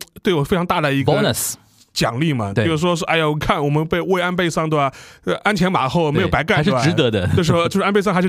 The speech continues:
Speaker 1: 还是记得我们的，对吧？
Speaker 2: 对，对，对，对，对。
Speaker 1: 其实，其实这一套的话，就是一个赏樱会丑闻的一个最糟的一个缘，缘起嘛。
Speaker 2: 对。
Speaker 1: 这个事情就是整个流-，整个过程就这么回事。
Speaker 2: 嗯哼。
Speaker 1: 但是这一套呢，说实话也不是从安倍开始的。
Speaker 2: 对。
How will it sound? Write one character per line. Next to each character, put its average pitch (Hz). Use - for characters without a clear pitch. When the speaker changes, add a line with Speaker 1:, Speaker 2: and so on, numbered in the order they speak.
Speaker 1:
还 -
是 -
记 302
得 208
我 170
们 151
的， 147
对 143
吧？ 127
Speaker 2:
对， 107
对， 92
对， 90
对， -
对。 254
Speaker 1:
其 -
实， 254
其 285
实 302
这 330
一 233
套 226
的 180
话， 170
就 240
是 180
一 -
个 165
赏 123
樱 151
会 175
丑 120
闻 107
的 143
一 139
个 147
最 170
糟 170
的 165
一 147
个 143
缘， 131
缘 139
起 -
嘛。 76
Speaker 2:
对。 98
Speaker 1:
这 294
个 247
事 254
情 196
就 220
是 202
整 135
个 160
流-， 175
整 135
个 160
过 -
程 156
就 175
这 175
么 147
回 131
事。 -
Speaker 2:
嗯 95
哼。 98
Speaker 1:
但 302
是 254
这 285
一 254
套 277
呢， 202
说 226
实 214
话 185
也 110
不 175
是 -
从 160
安 208
倍 226
开 226
始 -
的。 76
Speaker 2:
对。 92